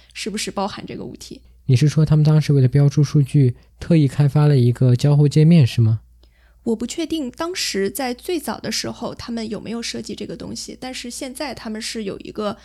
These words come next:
Speaker 1: 呃，非常方便这个。
Speaker 2: 对，某一个人他重复做这个事情做了一万遍之后，终于决定开发一个软件了。
Speaker 1: 对，他们现在是有一个这个设计非常好的U I来帮助大家完成这个过程。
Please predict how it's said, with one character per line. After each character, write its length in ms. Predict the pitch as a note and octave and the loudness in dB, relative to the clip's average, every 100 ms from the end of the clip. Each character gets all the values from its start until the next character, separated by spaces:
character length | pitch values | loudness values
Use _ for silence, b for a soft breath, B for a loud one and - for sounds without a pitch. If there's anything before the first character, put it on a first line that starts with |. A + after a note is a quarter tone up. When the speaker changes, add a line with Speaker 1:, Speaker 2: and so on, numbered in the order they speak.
| b - | b -10
Speaker 1:
呃， 200 | B2 D#2 | -8 -8
非 160 | - C#4 | -6 -6
常 220 | - G#3 | -4 -8
方 260 | - A#3+ | -8 -10
便 280 | C4 A3+ A2 | -6 -8 -8
这 180 | - - | -10 -12
个。 240 | - A#3+ - _ _ | -10 -14 -16 _ _
Speaker 2:
对， 140 | C3 | 2
某 180 | B2 A2 | 4 6
一 60 | A2 | 6
个 100 | B2 | 4
人 180 | A2+ B2+ | 2 0
他 280 | D3+ C3+ C#3+ C#3 - | 2 2 2 -4 -4
重 200 | - B2 | 2 2
复 140 | D3+ | 2
做 160 | C#3+ C3+ | 2 2
这 100 | C3+ | 2
个 60 | |
事 60 | B2+ | 2
情 120 | C3+ | 2
做 120 | C#3+ | 4
了 80 | B2 | 4
一 80 | A#2+ | 4
万 200 | C3+ B2+ | 4 4
遍 160 | B2+ | 4
之 160 | A#2 C#3+ | 2 0
后， 160 | C#3+ C3 | 2 2
终 220 | C#3 C#3 | 4 4
于 40 | |
决 160 | B2+ A#2 | 4 2
定 120 | B2 | 2
开 160 | B2 D3 | 2 0
发 160 | D3+ | 2
一 60 | D3 | 0
个 80 | C#3 | 2
软 180 | G#2 G#2+ | 0 0
件 240 | C3+ B2 | 2 2
了。 140 | A2+ - b b b b b b b | 0 -4 b b b b b b b
Speaker 1:
对， 240 | - A3+ G#3 | -6 -4 -4
他 160 | - | -2
们 100 | D#4+ | -2
现 160 | E4+ C#4+ | -2 -2
在 140 | C#4 | -2
是 220 | B3+ - A3+ | -2 -4 -4
有 120 | - | -4
一 140 | - | -6
个 140 | G#3 G#3 | -6 -4
这 100 | G#3 | -4
个 100 | A3 | -4
设 200 | C4 A#3+ | -4 -6
计 100 | A#3 | -6
非 160 | C4 | -6
常 140 | B3+ A3+ | -8 -8
好 160 | - | -10
的 80 | - | -10
U 180 | G3 A3 | -8 -6
I 300 | G3 D2+ F#2 | -6 -6 -8
来 200 | F3 F3 | -8 -10
帮 220 | - G#3 | -10 -10
助 100 | G#3 | -10
大 160 | F#3+ F#3 | -12 -12
家 140 | F#3+ | -12
完 180 | F#3 G3+ | -12 -12
成 160 | - - | -14 -14
这 80 | G3 | -14
个 100 | - | -12
过 180 | F#3 | -14
程。 240 | - - | -14 -18